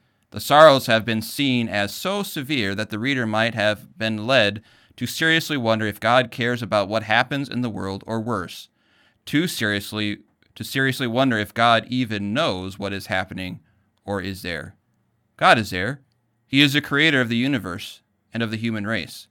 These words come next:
He knows everything, down to the little things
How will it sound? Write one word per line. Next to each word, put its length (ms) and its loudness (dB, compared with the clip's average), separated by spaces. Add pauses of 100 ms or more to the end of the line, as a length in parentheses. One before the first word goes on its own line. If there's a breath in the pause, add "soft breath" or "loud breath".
(400)
He 140 0
knows 220 4
everything, 520 2
down 300 2
to 80 -4
the 100 -2
little 260 -2
things 480 -4